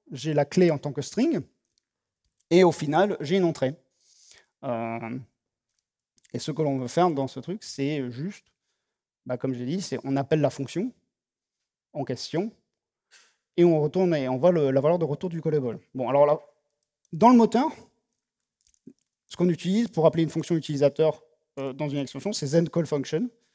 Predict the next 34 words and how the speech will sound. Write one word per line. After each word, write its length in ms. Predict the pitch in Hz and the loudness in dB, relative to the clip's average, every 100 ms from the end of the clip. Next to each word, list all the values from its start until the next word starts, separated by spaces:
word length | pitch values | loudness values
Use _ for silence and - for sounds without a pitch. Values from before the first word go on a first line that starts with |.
| _ _ _ _ _ _ _ _ _ _ | _ _ _ _ _ _ _ _ _ _
qui 180 | 165 143 | -8 -8
prend 240 | - 208 | 0 4
en 80 | 185 | 4
argument 380 | 143 156 190 190 | 4 2 2 2
juste 240 | 208 165 | -2 2
la 100 | 160 | 2
F 60 | - | 2
C 160 | 143 | -6
I 240 | 156 254 - _ _ _ _ _ _ _ _ - | -6 -6 -8 _ _ _ _ _ _ _ _ -2
et 80 | 185 | 6
la 140 | 165 170 | 6 6
F 60 | |
C 120 | 151 | 2
C. 220 | - 127 - _ _ _ _ _ _ _ _ _ _ _ _ _ _ | -6 -8 -10 _ _ _ _ _ _ _ _ _ _ _ _ _ _
Cool. 320 | 196 165 139 - _ _ _ _ _ _ _ _ _ _ _ _ _ _ _ _ _ _ - | 2 2 0 -10 _ _ _ _ _ _ _ _ _ _ _ _ _ _ _ _ _ _ -8
Euh, 160 | 135 139 | -4 -2
comment 240 | - 226 | 0 0
je 80 | 320 | 2
passe 160 | 214 - | 0 2
mes 120 | 170 | 4
paramètres, 680 | 190 185 175 180 196 - 147 | 6 8 8 8 4 2 -6
euh, 240 | 135 127 | -4 -2
à 80 | 123 | 0
la 80 | 139 | 0
fonction 760 | - 143 - 160 160 170 165 | -2 -10 -8 -8 -4 -2 -2
et 120 | 143 123 | -2 -2
la 80 | |
valeur 280 | 120 147 143 | -2 -2 -2
de 60 | 139 | -4
retour 680 | 139 139 143 156 160 147 131 | -6 -8 -10 -6 -6 -4 -6
et 220 | 120 120 | -8 -10
tout 160 | _ | _
ça, 340 | - 127 131 113 | -10 -4 -4 -6
euh, 300 | 117 123 | -10 -12